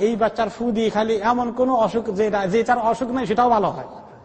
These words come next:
এই লাইন দেওয়া শুরু করলো তার পানি পড়া নেওয়ার জন্য। কয়েক বছর আগে সিলেটের বিডিআর এর কথা মনে আছে? হ্যাঁ, ভুলে যান আপনারা, কিছু মনে রাখেন না, পত্রিকা পড়েন সারা বছর খামাখা। ওইখানে এক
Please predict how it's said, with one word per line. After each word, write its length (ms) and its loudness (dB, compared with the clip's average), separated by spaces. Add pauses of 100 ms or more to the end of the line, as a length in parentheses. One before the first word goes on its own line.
(2500)
এই 220 2
লাইন 280 2
দেওয়া 160 4
শুরু 220 0
করলো 160 0
তার 160 0
পানি 220 0
পড়া 180 0
নেওয়ার 260 -8
জন্য। 180 -18 (1600)
কয়েক 240 4
বছর 240 0
আগে 180 2
সিলেটের 360 0
বিডিআর 300 2
এর 80 0
কথা 140 2
মনে 220 0
আছে? 220 0 (1200)
হ্যাঁ, 100 -8
ভুলে 240 -2
যান 140 0
আপনারা, 300 0
কিছু 260 -6
মনে 160 -2
রাখেন 240 -4
না, 140 -12
পত্রিকা 320 -2
পড়েন 200 2
সারা 180 2
বছর 180 0
খামাখা। 360 -4 (1600)
ওইখানে 380 2
এক 140 4